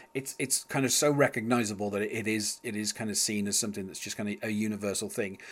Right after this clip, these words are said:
So it does kind of make sense that, you know, even in Thailand,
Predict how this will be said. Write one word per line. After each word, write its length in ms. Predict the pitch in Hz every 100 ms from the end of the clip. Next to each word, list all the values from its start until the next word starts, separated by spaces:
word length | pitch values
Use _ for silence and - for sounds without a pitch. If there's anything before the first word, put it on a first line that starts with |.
| - -
So 160 | - 147
it 180 | 160
does 160 | 160 170
kind 160 | 160 147
of 80 |
make 160 | 135 123
sense 280 | - 117 -
that, 180 | 117 127
you 80 |
know, 80 | 101 110
even 280 | 135 131
in 80 | 120
Thailand, 500 | 110 117 107 104 104